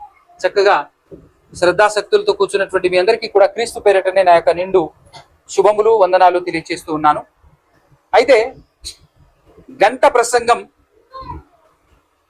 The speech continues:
నేను already ప్రిపేర్ చేసుకున్నటువంటి గంట ప్రసంగం ఒకటి ఉంది. ఈ సందర్భంలో మాట్లాడితేనే బాగుంటుంది అనేది నా ఆలోచన. దాన్ని నేను ఫైవ్ మినిట్స్‌లో కంప్లీట్ చేసి అపోస్తుల కార్యంలోకి ఎంటర్ అవ్వాలని అనుకుంటున్నాను.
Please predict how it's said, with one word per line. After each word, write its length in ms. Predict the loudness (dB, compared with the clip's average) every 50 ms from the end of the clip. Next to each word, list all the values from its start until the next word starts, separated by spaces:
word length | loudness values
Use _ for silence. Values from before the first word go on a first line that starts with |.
| _ _ -2
నేను 160 | 0 2 4
already 320 | 4 4 4 2 2 0 -2
ప్రిపేర్ 400 | -4 -4 0 2 2 2 2 0
చేసుకున్నటువంటి 640 | -2 -2 -2 -2 -2 -2 -2 0 0 -2 -2 -2 -2 -2
గంట 180 | -2 0 0 -2
ప్రసంగం 440 | -2 -2 -2 -4 -4 -4 -2 0 0
ఒకటి 220 | 0 0 0 -2
ఉంది. 320 | 0 0 0 -2 -2 -4 _ _ _ _ _ _ _ _ _ _ _ _ -20 _ _ _ _ _ _ _ _ _ _ -4
ఈ 100 | -4 -2
సందర్భంలో 580 | 0 0 0 2 2 2 2 2 2 2 2 2
మాట్లాడితేనే 580 | 2 2 0 2 2 0 0 0 0 0 0 2
బాగుంటుంది 840 | 2 4 2 2 2 -2 -4 -2 -2 -4 -2 -2 -2 -4 -4 -6 -8 -14 -16 -16 -16 -16 _ -20 -20 -12 _ -2
అనేది 260 | 2 2 2 2 2
నా 460 | 2 2 2 2 2 0 -4 -8 -12 -18 _ _ _ _ _ _ _ _ _ _ _ _ _ _ _ 0 0
ఆలోచన. 460 | 2 2 0 0 0 -2 -2 -4 -4 -8 -20 _ _ _ _ _ _ _ _ _ 0
దాన్ని 280 | 2 2 2 2 0
నేను 480 | 0 0 2 2 0 0 -2 -6 -10 -12 _ _ _ -20 _ _ -12 -4 0
ఫైవ్ 220 | 2 2 2 2
మినిట్స్‌లో 440 | 2 0 0 0 -2 0 2 2 2
కంప్లీట్ 360 | 2 0 -2 -2 -2 -4 0
చేసి 240 | 2 2 2 4 2
అపోస్తుల 400 | 2 2 4 2 0 0 0 0
కార్యంలోకి 440 | 0 0 0 0 0 -2 0 0 0
ఎంటర్ 180 | 0 0 0
అవ్వాలని 340 | 2 2 2 2 2 0 -2
అనుకుంటున్నాను. 420 | -6 -12 -14 -10 -4 -4 -4 -4